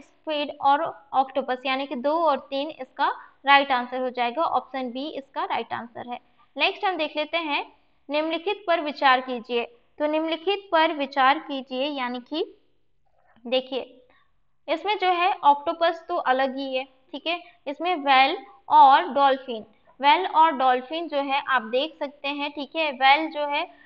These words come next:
डॉल्फिन की तरह ही दिखता है। ठीक है, और डॉल्फिन आप देख सकते हैं। ठीक है, और व्हेल भी दोनों समुद्री जीव हैं और दोनों जो है कुछ इस तरीके से दिखते हैं, तो इसीलिए जो है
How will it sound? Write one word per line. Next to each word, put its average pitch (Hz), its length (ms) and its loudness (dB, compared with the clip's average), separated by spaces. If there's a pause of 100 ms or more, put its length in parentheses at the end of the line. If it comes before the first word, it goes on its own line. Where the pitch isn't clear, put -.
(220)
डॉल्फिन 285 460 4
की 359 140 -4
तरह 285 400 -2
ही 339 220 -2
दिखता 262 380 -6
है। 269 420 0 (220)
ठीक 285 140 -8
है, 370 80 2
और 285 220 4
डॉल्फिन 269 560 0
आप 262 120 2
देख 269 340 -8
सकते 277 240 -12
हैं। 294 160 -4
ठीक 302 180 -12
है, 370 100 -2
और 269 200 0
व्हेल 254 300 -2
भी 320 240 -10 (260)
दोनों 294 240 -2
समुद्री 269 520 -4
जीव 294 340 -8
हैं 294 140 -8 (280)
और 269 200 6
दोनों 277 380 -2
जो 294 160 -8
है 294 160 -4 (300)
कुछ 302 180 -10
इस 311 260 -8
तरीके 262 320 -4
से 330 160 -6
दिखते 262 360 -8
हैं, 233 180 -10 (340)
तो 294 60 -4
इसीलिए 339 420 -2
जो 277 120 -6
है 277 340 -4